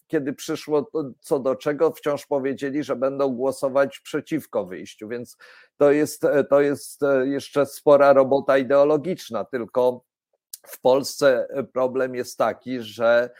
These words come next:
e, jak to zresztą Tusk zauważył w tym słynnym wystąpieniu, że właściwie to wystarczy przegłosować, e, przegłosować, e, e, e, artykuł pięćdziesiąty w jakimś nocnym posiedzeniu Sejmu, znaleźć dla niego nawet niewielką większość.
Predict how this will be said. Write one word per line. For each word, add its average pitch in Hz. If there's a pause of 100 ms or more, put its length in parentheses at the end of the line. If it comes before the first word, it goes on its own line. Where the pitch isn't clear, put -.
(320)
e, 113
jak 113
to 120
zresztą 120
Tusk 143
zauważył 113
w -
tym 120
słynnym 120
wystąpieniu, 117
że 120
właściwie 117
to 123
wystarczy 117
przegłosować, 120 (460)
e, 117
przegłosować, 120
e, 117
e, 113
e, 92
artykuł 117
pięćdziesiąty 120
w -
jakimś 120
nocnym 127
posiedzeniu 120
Sejmu, 113
znaleźć 117
dla 117
niego 117
nawet 113
niewielką 117
większość. 110